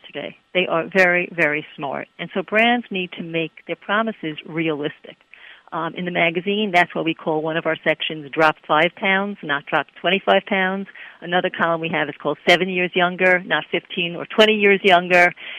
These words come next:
We have a, a section called Good Enough Housekeeping, because moms today don't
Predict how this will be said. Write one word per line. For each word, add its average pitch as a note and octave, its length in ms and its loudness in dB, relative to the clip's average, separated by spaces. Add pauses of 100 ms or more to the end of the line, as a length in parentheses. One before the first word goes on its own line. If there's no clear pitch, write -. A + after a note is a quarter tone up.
(140)
We F3+ 160 6
have E3+ 240 6
a, D#3+ 120 2 (120)
a - 120 -12
section G#3 240 2
called D3 280 0
Good F#3+ 300 6
Enough F3+ 400 2 (160)
Housekeeping, G3 800 0 (320)
because A#3 260 -2
moms A3 320 0
today G#3+ 200 -2
don't F3 260 2